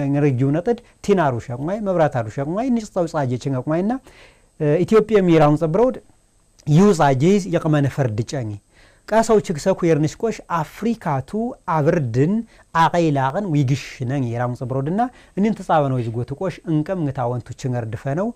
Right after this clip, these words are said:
እንቀም ንታወንቱ ሰብል ሰራሽ ነው ጦሸክን ከየተ ኢትዮጵያ ትዳሴ ተከትረድ አይነት አለመድም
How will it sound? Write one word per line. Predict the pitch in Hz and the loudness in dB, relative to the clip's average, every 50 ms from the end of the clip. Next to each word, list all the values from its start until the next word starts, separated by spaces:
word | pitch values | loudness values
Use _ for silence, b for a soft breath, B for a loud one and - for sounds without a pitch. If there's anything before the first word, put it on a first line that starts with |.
| b b b b | b b b b
እንቀም | 143 143 147 165 143 139 | -4 -4 -2 -2 -2 -2
ንታወንቱ | 131 123 - 117 117 120 120 120 - - 175 196 208 - | -2 -2 -4 -4 -4 -4 -6 -8 -8 -8 -8 -10 -10 -10
ሰብል | - 139 123 117 117 113 | -8 -6 -6 -6 -6 -8
ሰራሽ | - 135 117 117 113 - - | -10 -8 -8 -8 -8 -8 -8
ነው | 123 127 127 | -10 -10 -10
ጦሸክን | - 135 127 - 165 151 - 143 113 113 B B B B B B | -10 -8 -6 -4 -6 -6 -6 -6 -10 -10 B B B B B B
ከየተ | - 262 269 262 254 | 0 0 0 0 0
ኢትዮጵያ | 233 233 226 226 226 208 - | -2 -2 -4 -6 -4 -6 -6
ትዳሴ | - 175 156 190 180 175 - 196 180 | -4 -2 0 0 0 0 -2 -4 -6
ተከትረድ | - - - 185 - 190 185 190 - - - | -6 -8 -10 -10 -8 -6 -6 -6 -8 -6 -2
አይነት | 190 190 190 196 185 - | 0 2 2 2 2 0
አለመድም | 165 147 135 135 131 135 139 175 226 | 0 0 2 0 0 0 0 -2 -4